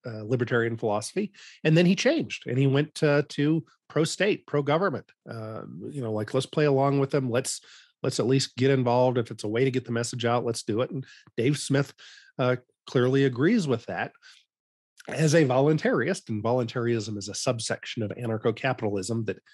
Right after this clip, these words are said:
that includes the idea of non-participation in electoral, uh, processes. So we don't sign petitions, we don't vote, we don't write to our senators or congressmen or whatever. Uh, we're just, we completely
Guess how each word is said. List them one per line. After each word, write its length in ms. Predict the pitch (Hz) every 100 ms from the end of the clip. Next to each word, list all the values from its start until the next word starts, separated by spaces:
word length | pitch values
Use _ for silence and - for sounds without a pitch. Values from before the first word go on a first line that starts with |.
| _
that 100 | -
includes 580 | 120 110 - 165 143 110
the 160 | 120 110
idea 440 | 113 110 113 110
of 460 | 110 131 107 110 117 - - _ -
non-participation 1080 | 104 117 120 107 110 120 - 107 104 - 117
in 80 | 101
electoral, 680 | 98 98 - 117 107 98 - _ _ -
uh, 160 | 95
processes. 680 | - - 170 95 - 90 120 - - -
So 160 | - 113
we 140 | 147
don't 220 | 143 127
sign 260 | - 123 101
petitions, 680 | 113 190 156 - 131 123 113
we 100 | 104
don't 300 | 92 95 107
vote, 380 | 143 135 131 -
we 160 | 117 107
don't 280 | 101 101 - 131
write 280 | 127 131 -
to 120 | -
our 120 | 120 117
senators 580 | - 120 117 117 110
or 140 | 113 101
congressmen 640 | - 127 117 113 - 117
or 120 | 110
whatever. 380 | 110 110 113 113 - - - -
Uh, 80 | 110
we're 120 | 120
just, 260 | 123 123 -
we 100 | 123
completely 880 | - 120 - 175 151 151 131 123